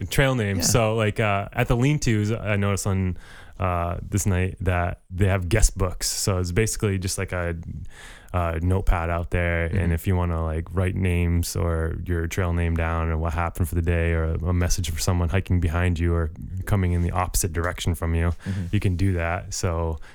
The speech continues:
Speaker 1: it's pretty cool because you hike, like, ten, twelve miles and there's no communication with anybody. But if you started with somebody and you, you know, you're day f-, forty, fifty, sixty,
Speaker 2: Mm-hmm.
Speaker 1: and you're a couple days ahead of them,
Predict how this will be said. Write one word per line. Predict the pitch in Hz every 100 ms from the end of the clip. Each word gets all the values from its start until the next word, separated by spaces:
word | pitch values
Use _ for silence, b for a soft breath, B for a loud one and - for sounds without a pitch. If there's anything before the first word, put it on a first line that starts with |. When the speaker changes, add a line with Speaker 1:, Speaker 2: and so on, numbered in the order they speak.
| B
Speaker 1:
it's | 110
pretty | 139 117
cool | - 110
because | 98 98
you | 92 92
hike, | 98
like, | - 90 82
ten, | 98 90
twelve | 98 87
miles | 87 85 85 80
and | 85 82
there's | 82
no | 92 85
communication | - 87 85 90 85 82
with | 82
anybody. | 87 80 82 82
But | 76 85 - B B -
if | 92
you | 98
started | 90 107 90 90 85 80 - - - _
with | 95 95
somebody | - 92 90 90 90
and | 85 85
you, | 85 80 - - -
you | 87
know, | 82
you're | 82 87
day | 82 76 85 90
f-, | 85 - - - -
forty, | - 95 92
fifty, | 82 - - 87
sixty, | - 85 80 85
Speaker 2:
Mm-hmm. | 85 - - -
Speaker 1:
and | 92
you're | 90
a |
couple | - 92
days | 90 87
ahead | 80 92
of | 85
them, | 82 82